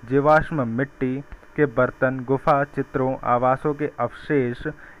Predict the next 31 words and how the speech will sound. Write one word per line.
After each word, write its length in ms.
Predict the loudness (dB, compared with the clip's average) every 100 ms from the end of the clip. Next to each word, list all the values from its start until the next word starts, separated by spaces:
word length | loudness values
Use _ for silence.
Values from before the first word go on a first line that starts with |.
| -2
यहाँ 280 | 2 2 0
तक 100 | -4 -2
कि 140 | -2
वहाँ 280 | 0 2 2
मिले 320 | 0 0 -2
कूड़े 420 | -2 -2 2 2 0
से 260 | 0 -2
भी 260 | -2 -6 -2
उस 160 | -4 -4
काल 280 | 0 0 0
को 160 | -4
जानने 400 | -2 -2 -4 -6
में 120 | -6 -4
मदद 320 | -2 -4 -4
मिलती 400 | -8 -8 -8 -6
है। 240 | -6 -8 -12 -20 -10 -4
अगर 180 | 0 2
जो 120 | 0
कूड़ा 420 | -2 2 6 6
मिलता 300 | 4 2 2
है 60 | 2
ना, 100 | 2
उससे 500 | -2 -6 -4 -2 0
भी 240 | 0 -2 -6 -8 -8
इतिहास 360 | 0 4 6
को 160 | 4 4
जानने 320 | 2 0 -2
में 120 | -4
मदद 260 | -2 -2 -4
मिलती 380 | -4 -8 -8 -10
है। 240 | -10 -12